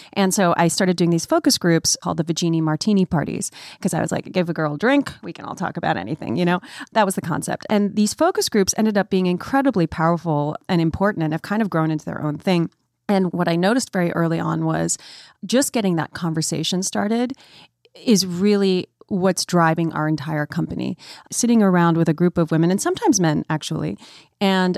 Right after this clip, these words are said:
getting those, that first person to share an experience and seeing how it just avalanches into everyone speaking and feeling that emotional response is so powerful. And, and it really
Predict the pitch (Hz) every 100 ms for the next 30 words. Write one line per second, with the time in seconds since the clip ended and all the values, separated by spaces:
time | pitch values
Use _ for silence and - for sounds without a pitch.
0 | - 208 220 233 190 180 - 175 - 208
1 | 190 - 170 - 165 170 - 165 160 143
2 | - 180 156 - 160 - 175 - 214 202
3 | 160 175 165 165 175 - 175 180 175 165
4 | - 165 165 - 170 170 160 156 - 165
5 | 170 170 - - - 180 - - 269 294
6 | 254 180 170 175 170 175 175 185 202 -
7 | 180 151 139 - 160 - - 165 160 -
8 | - - - - - 208 185 170 - 240
9 | 254 - 214 185 185 175 160 151 185 175
10 | - 180 175 165 180 196 247 254 208